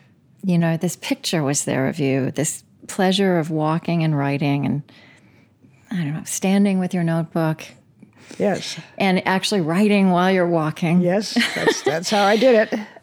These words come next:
Speaker 1: And, and it is. And it seems like such a gift that you found that way to be a writer and to, to have that daily habit,
Speaker 2: Well, I,
Speaker 1: ritual
Speaker 2: I
Speaker 1: of
Speaker 2: don't,
Speaker 1: writing.
Speaker 2: as I say, I don't like buildings.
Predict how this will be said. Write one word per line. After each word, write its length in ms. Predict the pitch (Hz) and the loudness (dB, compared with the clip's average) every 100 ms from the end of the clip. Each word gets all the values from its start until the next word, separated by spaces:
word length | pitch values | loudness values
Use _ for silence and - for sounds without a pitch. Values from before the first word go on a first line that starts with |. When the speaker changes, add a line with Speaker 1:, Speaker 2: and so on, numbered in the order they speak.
| _ - - | _ -16 -2
Speaker 1:
And, 460 | 247 247 226 220 247 - | 2 2 2 0 -4 -2
and 160 | 240 277 | 0 2
it 100 | 320 | 4
is. 300 | 277 190 196 | 4 2 0
And 120 | 196 | -2
it 120 | - | -2
seems 320 | - 330 320 | 0 0 2
like 100 | 269 | 0
such 240 | - 254 202 | 0 -2 -2
a 60 | |
gift 380 | - 226 214 - | -2 0 0 -2
that 100 | 190 | -4
you 100 | 170 | -4
found 540 | - 202 190 185 170 | -4 -2 0 2 0
that 420 | 160 175 175 175 170 | 0 0 0 -2 -4
way 600 | 165 165 160 151 151 - _ _ _ - | -2 0 0 -2 -4 -10 _ _ _ -8
to 160 | - | -4
be 240 | 165 180 180 | -2 0 0
a 80 | 160 | 0
writer 500 | 151 151 147 135 - _ _ | -2 -2 -4 -6 -12 _ _
and 220 | 170 160 | -2 -2
to, 80 | 156 | -4
to 120 | 175 170 | -6 -4
have 140 | 170 | -2
that 240 | 156 - - | -4 -6 -6
daily 600 | 156 160 160 143 139 _ - - - - - - | -4 -2 -2 -4 -8 _ -20 -20 -18 -20 -20 -20
habit, 400 | - 160 143 - _ - | -12 -10 -10 -14 _ -6
Speaker 2:
Well, 220 | 202 220 | -2 0
I, 100 | 208 | 2
Speaker 1:
ritual 220 | 233 - - | 0 -2 -2
Speaker 2:
I 100 | 226 | 0
Speaker 1:
of 60 | 143 | 2
Speaker 2:
don't, 160 | 262 | 2
Speaker 1:
writing. 200 | 196 139 | 0 -4
Speaker 2:
as 140 | 143 190 | -4 -2
I 100 | 226 | -2
say, 240 | 233 226 | 0 0
I 60 | 190 | 0
don't 180 | 208 208 | -2 -2
like 220 | 214 - | -4 -2
buildings. 480 | 190 165 156 - | -2 -2 -6 -12